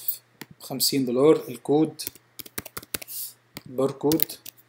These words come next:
كل حاجة زي ما هي. والباركود ده الرقم وان. ونضغط اد بوك. نفس المشكلة, unknown column publisher in filled list. طيب، مش عارف حاجة اسمها publisher،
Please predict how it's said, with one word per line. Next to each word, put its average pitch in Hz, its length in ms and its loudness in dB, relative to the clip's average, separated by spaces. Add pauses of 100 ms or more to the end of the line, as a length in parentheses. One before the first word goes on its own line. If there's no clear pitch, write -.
(920)
كل 131 160 2
حاجة 135 140 4
زي 123 100 2
ما 120 120 0
هي. 160 140 6
والباركود 147 480 6
ده 127 80 4
الرقم 123 320 0
وان. 185 120 4
ونضغط 143 640 2
اد 147 200 4
بوك. - 380 0 (800)
نفس 127 180 -4
المشكلة, 160 420 0 (520)
unknown 175 260 10
column 165 400 8
publisher 190 460 8 (840)
in 165 120 0
filled 151 360 4
list. - 520 0 (380)
طيب، - 180 -10 (920)
مش 131 180 0
عارف 151 160 4
حاجة 147 120 4
اسمها 143 280 2
publisher، 175 440 4